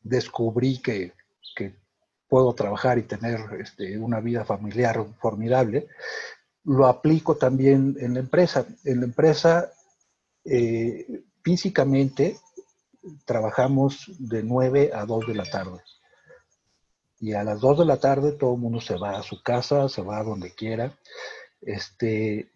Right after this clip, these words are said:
sobre todo la, la generación nueva, los millennials, los conoces, este, son muy emprendedores. Entonces,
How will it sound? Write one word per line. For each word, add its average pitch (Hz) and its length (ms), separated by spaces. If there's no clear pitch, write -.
sobre 123 360
todo 180 420
la, 123 480
la 117 160
generación 139 1120
nueva, 151 420
los 123 200
millennials, 143 680
los 110 160
conoces, 135 520
este, 110 400
son 139 400
muy 143 200
emprendedores. 139 680
Entonces, 123 500